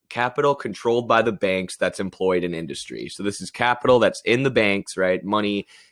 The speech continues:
in the banks that's being constantly, uh, used to expand and invest in industry, uh, which then creates profit that goes back into the bank, of course. The whole point of all of this is to make a profit.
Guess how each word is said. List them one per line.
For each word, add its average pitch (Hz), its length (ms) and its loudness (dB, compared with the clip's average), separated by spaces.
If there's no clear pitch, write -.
in 123 160 2
the 127 80 2
banks 104 580 0
that's 107 200 2
being 101 580 2
constantly, 113 880 0
uh, 90 320 0
used 107 360 -4
to 104 80 2
expand 101 600 0
and 95 100 0
invest 92 500 -2
in 87 140 -2
industry, 85 760 -4
uh, 85 240 -6
which 98 240 0
then 95 200 4
creates 92 360 4
profit 104 560 2
that 92 120 2
goes 92 200 2
back 80 280 -2
into 80 160 -6
the 87 100 -2
bank, 98 320 2
of - 120 -14
course. - 240 -6
The 95 140 -4
whole 131 180 4
point 113 320 2
of 104 80 0
all 117 220 6
of 98 80 -2
this 95 240 0
is 90 140 -6
to 104 100 -4
make 82 240 -6
a - 40 -4
profit. 104 540 0